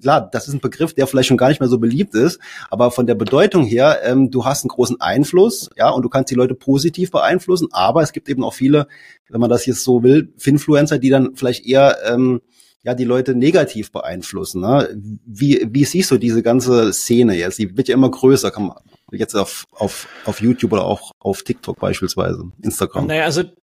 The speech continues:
Speaker 2: TikTok, wie gesagt, da bin ich tatsächlich nicht. Ich weiß immer noch nicht, ob ich so eine chinesische App wirklich brauche und dann, äh, jeden Tag, äh, ein Video hochzuladen. Na, ich weiß ja nicht, ähm, ich fühle mich dann ganz wohl, das ein bisschen konzentrierter zu machen mit einem Video auf YouTube und einem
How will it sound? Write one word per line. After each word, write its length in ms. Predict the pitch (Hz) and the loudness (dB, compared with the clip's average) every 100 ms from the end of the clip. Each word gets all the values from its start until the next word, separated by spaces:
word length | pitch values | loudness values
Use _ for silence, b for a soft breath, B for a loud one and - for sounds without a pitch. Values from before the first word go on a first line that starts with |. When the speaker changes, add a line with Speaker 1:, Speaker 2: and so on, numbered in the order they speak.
| - | -2
Speaker 2:
TikTok, 460 | 226 - 202 156 | -2 0 -2 0
wie 100 | 170 180 | 0 0
gesagt, 380 | 156 165 139 | 0 0 0
da 80 | 156 | -2
bin 240 | 127 165 175 | -2 -4 -6
ich 140 | 147 | -4
tatsächlich 760 | 143 123 - 165 - 151 139 | -2 -2 0 -2 -2 -6 -6
nicht. 540 | 135 139 139 - - - - | -4 -4 -4 -8 -12 -16 -10
Ich 60 | |
weiß 260 | 113 120 - | -4 -4 -4
immer 200 | 127 120 | -4 -4
noch 140 | 113 | -2
nicht, 260 | 117 117 - | -4 -6 -6
ob 120 | 113 | -6
ich 120 | 113 | -4
so 60 | 120 | -2
eine 140 | 113 | -2
chinesische 760 | 107 110 110 110 117 104 120 - | -2 -4 -2 -2 -2 -6 -6 -8
App 240 | 120 - | -10 -6
wirklich 300 | 117 120 107 | -6 -6 -10
brauche 420 | - 101 120 120 117 | -10 -4 -2 -2 -6
und 200 | 110 107 | -10 -6
dann, 320 | 107 107 107 | -6 -6 -8
äh, 260 | 76 107 | -8 -10
jeden 380 | 101 110 131 123 | -10 -10 -10 -10
Tag, 480 | - 107 113 113 - | -8 -4 -4 -6 -16
äh, 320 | 123 110 110 | -14 -10 -8
ein 500 | 107 110 113 117 110 | -10 -10 -10 -8 -8
Video 460 | 107 123 131 117 110 | -6 -6 -2 0 0
hochzuladen. 600 | 117 - - 104 101 101 | -2 -6 -6 -4 -4 -6
Na, 120 | - | -12
ich 160 | - 98 | -12 -10
weiß 200 | 101 - | -8 -8
ja 120 | 214 | -10
nicht, 280 | - - - | -10 -12 -8
ähm, 520 | 101 107 107 104 101 | -4 -4 -6 -8 -12
ich 320 | 95 - - - | -14 -16 -16 -18
fühle 340 | - - 123 | -20 -12 -10
mich 180 | 120 107 | -10 -8
dann 180 | 117 113 | -8 -4
ganz 280 | 107 104 110 | -6 -6 -10
wohl, 200 | 113 113 | -8 -6
das 220 | 98 - | -8 -10
ein 80 | 110 | -10
bisschen 300 | 104 110 107 | -10 -10 -10
konzentrierter 800 | 107 107 104 - 117 117 107 | -10 -10 -12 -4 -2 -2 -4
zu 160 | - 107 | -6 -6
machen 360 | 107 104 107 104 | -4 -4 -6 -12
mit 200 | 101 - | -10 -8
einem 320 | 107 107 104 | -8 -8 -10
Video 420 | 113 117 110 107 | -8 -6 -2 -2
auf 180 | 101 - | -4 -8
YouTube 480 | 117 107 117 110 104 | -10 -8 -6 -6 -8
und 180 | 101 | -12
einem 240 | 98 101 | -8 -6